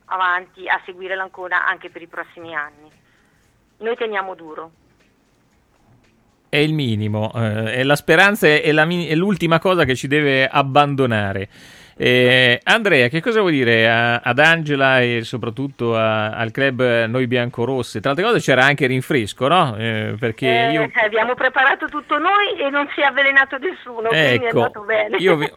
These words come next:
Speaker 2: ho avuto il piacere di vedere, di vedere delle foto, di, eh, peccato non esserci, eh, anche per questo, anche perché la quota di iscrizione era dieci euro, quindi, eh,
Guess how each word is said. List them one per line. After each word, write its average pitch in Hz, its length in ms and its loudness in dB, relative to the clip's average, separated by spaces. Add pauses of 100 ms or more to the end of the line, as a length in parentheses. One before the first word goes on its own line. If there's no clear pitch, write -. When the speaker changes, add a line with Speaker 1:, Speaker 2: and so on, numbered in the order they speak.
Speaker 2:
ho 156 60 2
avuto 185 300 2
il 170 80 0
piacere 175 460 2
di 160 100 4
vedere, 160 400 2
di 151 100 -2
vedere 175 380 4
delle 185 280 2
foto, 180 580 2
di, 135 200 0
eh, 139 200 -4 (160)
peccato 131 580 2
non 120 160 -4
esserci, 123 580 -4
eh, 117 280 -8
anche 156 300 0
per 123 140 -4
questo, 107 280 -6
anche 143 160 0
perché 127 420 0
la 123 140 -2
quota 135 240 0
di 135 40 -2
iscrizione 135 380 -4
era 117 120 0
dieci 113 360 -6
euro, 98 280 -10
quindi, 98 320 -12
eh, 92 140 -16